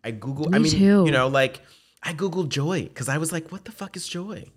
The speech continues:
Speaker 2: Wow. Yeah.
Speaker 1: I was like, "What is joy?" Like, I don't
Speaker 2: What is it?
Speaker 1: I don't understand that. Like, what, like, that's really where it's, I was like, "What is joy?" And, um, I Googled, like, I Google everything. Like, I'm gonna Google virtue, like, virtue signaling.
Speaker 2: Virtue signaling.
Speaker 1: Like, I, I
Speaker 2: Yeah.
Speaker 1: Google everything. I just wanna,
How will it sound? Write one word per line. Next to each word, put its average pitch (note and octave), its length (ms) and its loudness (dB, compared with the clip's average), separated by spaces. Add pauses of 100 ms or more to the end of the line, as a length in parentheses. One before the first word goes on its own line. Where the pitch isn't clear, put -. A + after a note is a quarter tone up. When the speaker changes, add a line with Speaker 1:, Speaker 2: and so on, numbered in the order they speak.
(1040)
Speaker 2:
Wow. - 300 -10 (320)
Yeah. F#3+ 340 -2
Speaker 1:
I D3 60 -6
was E3 100 -6
like, E3+ 100 -10
"What D#3 140 0
is F3+ 180 -4
joy?" E3+ 200 0
Like, D3 220 0
I B2 120 -4
don't E3 220 -2
Speaker 2:
What F#3+ 100 2
is A3+ 160 -2
it? D3+ 220 -4 (160)
Speaker 1:
I C#3+ 100 -4
don't F3 180 -6
understand A2+ 520 -4
that. A2+ 180 -6
Like, B2 160 -6
what, D3+ 260 0
like, C3 200 2 (240)
that's F3+ 260 2
really D#3+ 300 -2
where C3 180 2
it's, A#2+ 140 -2
I - 40 -6
was D3+ 120 -6
like, C#3 120 -10
"What E3+ 120 -14
is G#3 140 -10
joy?" C#3+ 360 -4 (560)
And, B2+ 360 2
um, A2+ 580 0
I C3+ 80 -2
Googled, D3 360 -2
like, C#3 240 -2
I E3 60 -2
Google G#3 240 0
everything. D3+ 520 -4
Like, A#2+ 300 0 (200)
I'm C3+ 100 0
gonna F3 180 0
Google D3 540 -2
virtue, E3 400 0 (240)
like, C#3 240 0
virtue D#3+ 360 -2
signaling. G#2+ 320 -4
Speaker 2:
Virtue E3 200 2
signaling. D#3+ 540 2
Speaker 1:
Like, D#3 140 0
I, D#3+ 60 2
I D#3+ 100 4
Speaker 2:
Yeah. E3+ 100 6
Speaker 1:
Google F#3+ 280 2
everything. E3 400 -6
I C#3+ 100 -4
just D#3 180 -10
wanna, E3+ 220 -2